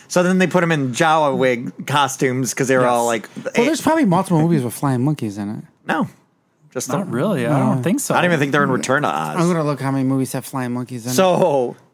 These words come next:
Speaker 1: the, the Oz Great and Powerful, ro-, that one had it, but that was, like, little mon-, they were actually, like, little capuchin monkeys. But anyway, seeing Harrison Ford now in these last two movies, going back and watching, I watched five first, then four, and we talked about that when we did four.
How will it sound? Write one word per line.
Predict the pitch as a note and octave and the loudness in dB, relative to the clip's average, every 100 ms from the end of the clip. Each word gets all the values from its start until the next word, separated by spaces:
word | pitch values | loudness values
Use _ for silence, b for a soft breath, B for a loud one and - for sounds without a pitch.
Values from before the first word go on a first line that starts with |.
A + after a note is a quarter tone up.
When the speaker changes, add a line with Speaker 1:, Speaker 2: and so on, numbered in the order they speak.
| _ | _
Speaker 1:
the, | D#3+ F3+ F3 F3 | 0 0 0 2
the | E3 D#3+ | 2 2
Oz | F3 F#3 G3+ C#3+ | 2 2 2 2
Great | F3 E3+ | 0 0
and | C#3+ | -2
Powerful, | A2 F3 D#3 G#2+ A2+ G#2 | 0 2 0 0 -2 -2
ro-, | G2 B2 - | -2 -4 -4
that | G2+ C#3+ | 0 0
one | C3 A2 | 0 0
had | A2 | 0
it, | G#2 | -2
but | G2+ | 0
that | B2 | 0
was, | A#2+ | 0
like, | A2+ | -2
little | A2 C3+ G2 | 0 0 -2
mon-, | E2+ | -4
they | A#2 | -2
were | B2 | 0
actually, | G#2+ G2+ | 0 -4
like, | F2+ G#2+ | -6 -4
little | A#2 | -4
capuchin | - G2 C3+ - F2+ | -4 -6 -6 -4 -6
monkeys. | F2+ E2 D#2 | -6 -8 -12
But | - A3+ | -2 0
anyway, | D#3 F#2+ - _ _ _ _ _ _ | 2 0 -6 _ _ _ _ _ _
seeing | - G#3+ A3 G#3+ F#3+ - | 0 2 4 2 0 -2
Harrison | E3 G#3 F#3+ F#3 | 2 2 2 -2
Ford | D3 F3 E3 D#3+ | 0 2 2 2
now | C#3+ C3+ D3 | 2 2 0
in | C3+ | 0
these | C3+ C3 A#2+ - C#3+ | 0 0 -2 -2 0
last | C3+ C3 - | 0 0 -2
two | A#2+ | -2
movies, | A2 G#2+ B B B | 0 -2 B B B
going | F3 G#3+ F3+ | 2 4 2
back | G3 F#3+ | 2 2
and | D#3+ | 0
watching, | D3+ D3+ C3+ C#3+ B2+ - | 2 0 0 -2 -2 0
I | D3+ | 2
watched | D#3+ C#3 - | 2 0 -8
five | - D3 C#3+ C3+ A2+ | -2 2 2 2 0
first, | C#3 A2+ A#2 | -2 -2 -2
then | G#2 | -4
four, | - C3 A2 F#2 G2+ | 0 0 2 0 -2
and | - | -4
we | G#2 | -2
talked | A2+ G#2 | -2 -2
about | G#2 G2+ | -2 -4
that | G2+ | -2
when | |
we | G2 | -4
did | F2 E2+ | -6 -4
four. | C#3+ B2 G#2+ | 0 0 0